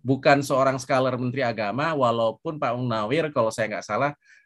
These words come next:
sangat tertarik kepada waktu itu ada negara model negara Islam. Apa dia P H D atau apanya lah, menulis tentang negara Islam. Munawir Sajali, kalau nggak salah, ya, Bapak, ya, maksud. Tapi saya mau bertanya sama Bapak ini tentang, eh,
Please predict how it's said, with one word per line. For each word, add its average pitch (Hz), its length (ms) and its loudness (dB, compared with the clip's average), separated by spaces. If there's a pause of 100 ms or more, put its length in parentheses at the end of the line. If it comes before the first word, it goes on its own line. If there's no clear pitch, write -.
(100)
sangat 120 320 -4
tertarik 123 400 -2
kepada 117 320 2
waktu 120 240 -2
itu 147 80 -2
ada 110 160 0
negara 107 320 -2
model 107 320 -4
negara 104 320 -2
Islam. 101 400 -6 (160)
Apa 92 160 -12
dia 101 160 -4 (160)
P 120 160 -10
H - 160 -10
D 135 80 -4
atau 107 240 -2
apanya 101 320 -4
lah, 98 80 -6
menulis 95 320 -10
tentang 87 240 -8
negara 82 320 -12
Islam. - 240 -20 (480)
Munawir 110 320 -2
Sajali, 107 320 -4
kalau 87 160 -8
nggak 73 80 -10
salah, 80 160 -10
ya, 78 160 -10
Bapak, - 160 -18
ya, 82 80 -16
maksud. - 260 -18 (540)
Tapi 175 400 0 (160)
saya 170 320 6
mau 165 460 2
bertanya 143 760 2
sama 127 960 -2 (880)
Bapak 120 400 0
ini 160 480 -4
tentang, 131 800 0
eh, 120 640 4